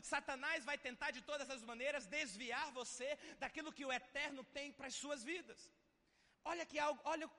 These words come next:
como é interessante o que a Bíblia apresenta. Gênesis dois sete. Esse texto fala da criação do homem. "Então, o Senhor Deus formou o homem do", do quê? "Do pó da terra.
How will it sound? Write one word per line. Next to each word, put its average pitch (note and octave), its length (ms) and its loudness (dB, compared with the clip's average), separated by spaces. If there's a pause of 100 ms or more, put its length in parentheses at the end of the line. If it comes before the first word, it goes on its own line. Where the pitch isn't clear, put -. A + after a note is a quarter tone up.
(140)
como C#4+ 240 -2
é C#4+ 80 4
interessante C#4 640 2
o B3+ 40 -6
que C4 80 -4
a A#3 40 -2
Bíblia B3 220 -2
apresenta. G#3+ 600 -4 (300)
Gênesis C#4 500 2
dois B3+ 200 2
sete. - 480 -2
Esse C#4 220 -2
texto C4+ 360 0
fala G#3 340 0 (380)
da C4+ 100 2
criação C#4+ 680 0
do B3+ 120 2
homem. A#3 300 0 (300)
"Então, B3 680 0 (240)
o C#4 100 -6
Senhor C4+ 440 2 (220)
Deus D4+ 280 2
formou A#3+ 420 0
o G3+ 40 -2
homem B3 320 2
do", E3+ 240 2 (1080)
do A3 200 0
quê? C#4+ 240 6 (1500)
"Do C4 220 -2
pó C#4+ 340 2 (240)
da G#3+ 120 0
terra. D4+ 460 -4